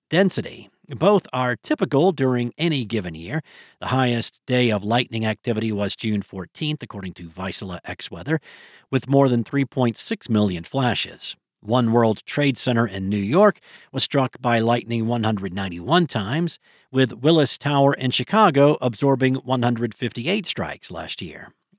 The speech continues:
Like tall buildings, wind turbines are frequently struck by lightning.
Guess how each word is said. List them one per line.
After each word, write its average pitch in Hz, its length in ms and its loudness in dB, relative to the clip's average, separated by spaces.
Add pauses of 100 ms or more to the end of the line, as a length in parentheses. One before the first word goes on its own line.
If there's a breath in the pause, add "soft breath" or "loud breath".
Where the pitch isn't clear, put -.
Like 117 340 -4
tall 104 240 4
buildings, 113 500 2
wind 190 240 2
turbines 80 560 -4
are 92 60 -12
frequently 113 420 -6
struck 107 320 -2
by 92 160 -6
lightning. 101 400 -4